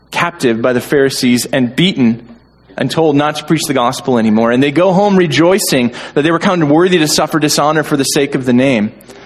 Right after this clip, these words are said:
And then what does the church do? They pray. And what do they pray? They pray Psalm two.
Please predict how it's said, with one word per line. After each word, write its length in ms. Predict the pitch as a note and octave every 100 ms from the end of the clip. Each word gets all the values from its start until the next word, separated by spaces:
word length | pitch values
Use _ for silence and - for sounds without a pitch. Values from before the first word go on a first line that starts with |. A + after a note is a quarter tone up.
| - - _
And 140 | D#3 D#3
then 140 | E3
what 100 | D#3+
does 180 | F#3+ F#3
the 120 | F3
church 440 | E3+ E3+ E3 - B2+
do? 440 | C3 C#3+ F3+ - -
They 160 | D3
pray. 800 | D3 - F#3 G3+ A#2 A2 D#3 - - - _ _ _ _ _ _ _ _
And 160 | - C3
what 120 | C#3+
do 80 | E3+
they 160 | D#3+ -
pray? 320 | - E3+ B2+
They 120 | C3+
pray 440 | - - E3 E3+
Psalm 420 | E3+ - D#3 D#3 D#3
two. 400 | F3 - -